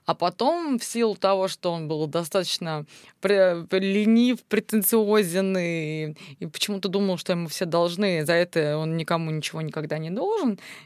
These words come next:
о, они столкнулись с реальностью, реальность была жестока, а, и сломал Василия, к сожалению. А, ну и, кстати, честно, это щас, наверное, плохо звучит, но и актёром он был говно.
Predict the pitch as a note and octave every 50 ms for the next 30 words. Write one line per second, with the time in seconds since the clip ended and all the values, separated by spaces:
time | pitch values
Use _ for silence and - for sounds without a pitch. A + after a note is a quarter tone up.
0 | - - - F3+ F3+ E3 E3 D#3+ - F3+ F#3 G3+ A3 A3 - G#3 F#3+ F#3 F3+ G#3
1 | G3 G3 F#3+ - - - - - G#3+ G#3 A3 B3+ E4 F#4 F4 E4+ C4 - - -
2 | A3 G#3 G3+ G3+ - - - - F#3+ G3+ G3 G3 G3 F#3+ E3 F3+ E3 F#3 F#3 F3+
3 | E3 E3+ G3 - - E4 F#4 F#4+ - D4+ C4 - - - - - - - _ -
4 | - E3 F3+ - G#3+ G3+ F3+ G3 A3+ B3 A3 G#3+ G#3 - - - C#3+ D3 C#3 C3+
5 | C3+ - - - - D#3+ D3+ D3 D#3+ D#3 D3+ C#3+ C3+ C#3 C3+ D3 - - - -
6 | - - - - - - - - - _ - D#3+ E3 E3+ A3+ D4+ E4+ C#4+ - -
7 | C4+ B3 A3 A3 A3 F#3 - - A#3+ A#3+ A3+ - G3 E3+ E3 D#3+ - - - F#3+
8 | F3 - - - - - - F3+ F#3 E3+ E3 D#3+ D3 D3 - - E3 D#3 - -
9 | C#3+ C#3+ D#3 - D4 - A3+ F3+ E3+ E3+ - - - B3+ A#3 F#3+ F3 D#3+ D#3+ E3+
10 | F#3 F#3 - - - - - - - - D#3+ D#3+ D#3+ D3 D3 C#3 C#3+